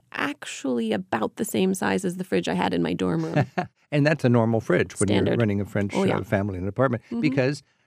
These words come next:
Speaker 2: it's almost like you want an excuse to have to go to the market every day.
Speaker 1: Yeah, you want an excuse, um, but, but
Speaker 2: On the
Speaker 1: it,
Speaker 2: other hand,
Speaker 1: it
Speaker 2: in the United States, we want an excuse not to go, so we have a freezer out in the garage.
Speaker 1: Ah, that's right.
Speaker 2: It's
Speaker 1: Oh, well, if
Speaker 2: complete
Speaker 1: only you had a
Speaker 2: opposite.
Speaker 1: garage. Yeah.
Speaker 2: <laughs>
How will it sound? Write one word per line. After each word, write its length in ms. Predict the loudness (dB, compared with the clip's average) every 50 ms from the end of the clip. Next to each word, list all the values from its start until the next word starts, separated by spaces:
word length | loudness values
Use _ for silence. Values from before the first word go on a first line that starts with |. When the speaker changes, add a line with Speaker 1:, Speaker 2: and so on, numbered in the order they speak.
| _ -6
Speaker 2:
it's 120 | 0 2 4
almost 240 | 4 4 2 2 0
like 180 | 0 0 2
you 80 | 0 0
want 380 | 2 2 2 0 0 0 -2
an 60 | -4 -4
excuse 340 | -4 -8 -4 -2 -2 -2 0
to 100 | -2 -6
have 120 | -6 -6
to 60 | -6 -4
go 80 | -4
to 80 | -4 -4
the 80 | -6 -8
market 300 | -8 -8 -10 -10 -12 -14
every 160 | -14 -16 -16 -18
day. 120 | -20 -20 _ _ -20 -20 -18 _
Speaker 1:
Yeah, 180 | -4 -2 -2 -2
you 180 | 4 4 4 6
want 220 | 6 4 4 6
an 100 | 4 4
excuse, 480 | 2 0 -6 -8 -4 -4 -4 -4 -4 -4
um, 220 | -4 -4 -4 -4
but, 200 | -4 -6 -6 -6 _
but 160 | -12 -4 0
Speaker 2:
On 80 | 2 4
the 60 | 6
Speaker 1:
it, 20 | 6
Speaker 2:
other 120 | 6 6
hand, 180 | 4 4 4 2
Speaker 1:
it 0 |
Speaker 2:
in 60 | 2
the 40 | 2
United 220 | 0 0 0 -2
States, 300 | -2 -2 -2 -2 -2 -2 0
we 100 | 2 2
want 220 | 2 2 2 0
an 80 | -2 -4
excuse 400 | -8 -10 -8 -6 -6 -6 -4 -4
not 280 | -4 0 0 0 -2
to 60 | -2 -6
go, 140 | -6 -6
so 160 | -6 -4 -4 -4
we 80 | -4
have 140 | -4 -4 -6
a 40 | -10
freezer 360 | -6 -4 -4 -4 -2 -4 -6
out 100 | -6 -6
in 80 | -8 -10
the 60 | -8
garage. 340 | -8 -6 -4 -4 -4 -4 -2
Speaker 1:
Ah, 280 | 0 0 0 0 -2 -4 -6
that's 200 | -8 -10 -12 -12
right. 220 | -8 -4 -4 -4 -4
Speaker 2:
It's 40 | -4 -4
Speaker 1:
Oh, 220 | -4 -2 -2 -2
well, 80 | -2 -2
if 60 | -2
Speaker 2:
complete 260 | 0 2 2 2 2
Speaker 1:
only 140 | 0 0 -2
you 80 | -2
had 160 | -4 -4 -4 -4
a 20 |
Speaker 2:
opposite. 60 | -6 -4 0
Speaker 1:
garage. 260 | 2 2 2 2 4 2 4
Yeah. 140 | 4 4 0 -2
Speaker 2:
<laughs> 80 | -8